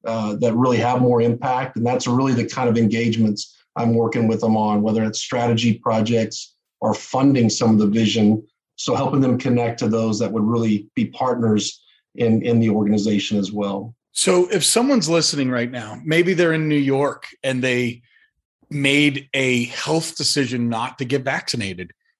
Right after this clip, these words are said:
Speaker 2: and they
Speaker 1: Sure.
Speaker 2: found themselves fired without a job. There's thousands of these folks around the country right now, probably tens of thousands, if not hundreds of thousands. And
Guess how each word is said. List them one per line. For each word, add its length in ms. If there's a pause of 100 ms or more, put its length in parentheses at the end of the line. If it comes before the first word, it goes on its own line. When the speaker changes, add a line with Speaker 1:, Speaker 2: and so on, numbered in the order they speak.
Speaker 2:
and 140
they 120
Speaker 1:
Sure. 140
Speaker 2:
found 240
themselves 600
fired 580
without 360
a 40
job. 460 (760)
There's 720 (120)
thousands 600
of 80
these 220
folks 340
around 220
the 60
country 380
right 220
now, 180
probably 720
tens 280
of 140
thousands, 400
if 120
not 160
hundreds 440
of 100
thousands. 560 (760)
And 480